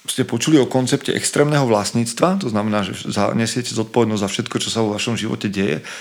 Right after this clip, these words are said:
alebo ju preberáte, tak preberte vlastníctvo Vianoc. Čo to znamená? Že ste otec, alebo ste manžel, alebo ste dospievajúci syn,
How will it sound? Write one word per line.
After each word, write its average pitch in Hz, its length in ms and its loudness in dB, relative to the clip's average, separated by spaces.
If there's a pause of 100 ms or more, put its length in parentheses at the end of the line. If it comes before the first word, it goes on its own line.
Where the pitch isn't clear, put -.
(100)
alebo 107 340 2
ju - 60 -2
preberáte, 110 800 2 (400)
tak - 240 -2
preberte 165 400 6
vlastníctvo 139 560 0
Vianoc. - 420 -2 (760)
Čo 160 100 4
to 160 140 2
znamená? 101 640 -4 (1400)
Že 117 160 2
ste - 160 -4
otec, 135 400 0 (580)
alebo 117 320 0
ste 104 220 -6
manžel, 131 580 -2 (400)
alebo 113 240 4
ste 101 540 0 (760)
dospievajúci 107 720 0
syn, 160 400 0